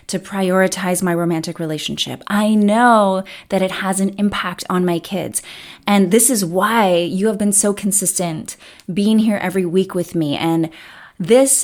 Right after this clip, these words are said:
episode is for you because that inner knowing that you have, it is real. And I'm gonna share with you today the science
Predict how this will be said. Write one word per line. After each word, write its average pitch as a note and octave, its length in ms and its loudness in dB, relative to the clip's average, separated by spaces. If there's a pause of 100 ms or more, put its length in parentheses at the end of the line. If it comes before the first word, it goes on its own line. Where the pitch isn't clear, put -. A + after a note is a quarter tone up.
episode A3+ 680 0
is G3+ 240 2
for G3 240 -4
you F3+ 560 -2
because F#3+ 320 -2
that G#3+ 260 -2
inner C4 220 4
knowing F#3+ 300 2
that A3+ 100 0
you A#3+ 140 -2
have, C4+ 420 -2 (400)
it C#4+ 340 2
is B3 220 4
real. A3+ 640 2
And G#3 420 4
I'm B3 120 4
gonna D#4 120 6
share C4 200 2
with B3 100 -2
you A3+ 100 -2
today A3 260 -2
the G3 120 -2
science G3 880 2